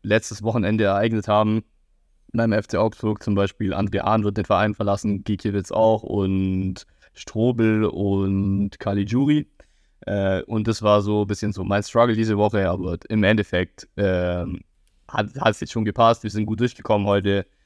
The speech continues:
Ähm, und also ich bin, im Endeffekt bin ich nicht unzufrieden,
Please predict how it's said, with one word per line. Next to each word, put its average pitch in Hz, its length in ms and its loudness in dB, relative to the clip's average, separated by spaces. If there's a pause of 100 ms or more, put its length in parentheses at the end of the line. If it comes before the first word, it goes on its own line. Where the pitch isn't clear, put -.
(300)
Ähm, 92 640 -2 (100)
und 95 460 0 (540)
also 101 240 2
ich 101 160 0
bin, 110 180 -4
im 131 140 0
Endeffekt 143 380 2
bin 104 80 0
ich 92 40 -4
nicht 101 160 -4
unzufrieden, 95 680 -4